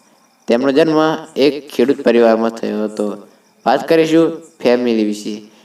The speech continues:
તો તેમની ફેમિલીમાં તેમના માતા પિતા, ભાઈ ને એક બહેન છે. મિત્રો, નેહા સુથારનો જન્મ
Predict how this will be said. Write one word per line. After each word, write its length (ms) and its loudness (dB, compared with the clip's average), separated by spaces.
તો 60 -6
તેમની 260 0
ફેમિલીમાં 760 0
તેમના 300 2
માતા 380 0
પિતા, 600 -2
ભાઈ 460 2
ને 140 2
એક 140 0
બહેન 380 0
છે. 560 -4
મિત્રો, 640 2
નેહા 520 -2
સુથારનો 500 0
જન્મ 260 0